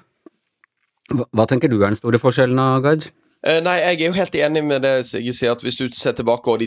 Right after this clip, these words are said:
Speaker 2: T V-debattene som T V to hadde på, eh, nittitallet og tidlig to tusen-tallet, der, altså, k-, konflikt og munnhuggeri var liksom litt av målet med sendingen. Det var, skulle være mer underholdende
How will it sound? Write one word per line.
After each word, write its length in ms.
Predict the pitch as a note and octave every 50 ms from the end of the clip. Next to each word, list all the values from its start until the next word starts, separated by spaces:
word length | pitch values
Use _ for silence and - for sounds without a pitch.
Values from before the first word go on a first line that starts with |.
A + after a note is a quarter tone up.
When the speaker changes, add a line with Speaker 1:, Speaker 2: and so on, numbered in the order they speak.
| -
Speaker 2:
T 80 | - A#2+
V-debattene 680 | A2+ A2+ A2+ A#2+ A#2+ A2+ F#2+ G2+ - - - G2+ G2 F2+
som 160 | - - G2+
T 140 | G2 - A2+ G2+
V 80 | G2+
to 160 | G2 - B2 A2+ G2+ F#2+ F#2
hadde 300 | F#2 G2+ G2 G#2 G#2 -
på, 160 | - A#2+ G#2+ G2+ G2 F#2+ F#2 F#2 F#2 F#2 F#2
eh, 220 | F#2 F2+ F#2 F#2+ F#2+
nittitallet 560 | G2+ A#2 - - G2+ F2 - G#2+ F2+ E2+ F2+
og 60 | F2+ -
tidlig 240 | A2+ G2+ F#2 F#2 F2 -
to 100 | G#2 G2+
tusen-tallet, 560 | - - F#2 - - F2 - F2+ D2+ E2+ F#2+ G2
der, 180 | G#2+ G#2 F2+ - - _ _ _ _
altså, 220 | - G#2 G#2 G#2+
k-, 560 | - - G2 G2 - _ - - - - - - _
konflikt 560 | - - B2+ A#2 - - C#3+ C#3 - - -
og 80 | G#2+ F#2+
munnhuggeri 720 | G2+ G2+ G2+ G#2 A#2 C3 C3 B2+ F#2 G2+ F2+ E2+ F#2+ F#2+
var 80 | G#2 G#2+
liksom 220 | G#2 G2+ A#2 G#2 -
litt 240 | G2 G#2+ - - G#2+
av 80 | G#2
målet 560 | G#2+ A2+ B2+ C#3+ D#3+ D#3 A2+ F2+ E2 E2 F2
med 240 | F2+ A2 C3 A#2+ G2+
sendingen. 560 | F2 F#2 G#2+ G2+ B2 C#3 C3+ A2+ F#2 E2+ F2
Det 80 | F#2 G2+
var, 240 | A#2 A#2 G#2+ G2 F#2+ F#2
skulle 320 | - - - - G#2 G#2 G#2+
være 380 | A2 A2 A2+ A#2+ A#2 A#2 G#2 G2+
mer 300 | A2+ A#2 A2 G#2 F#2 F#2+ - G#2
underholdende 680 | G#2+ A2+ A#2+ A2+ G2+ A2+ A#2+ A#2+ A2 F#2 F2+ F2 F2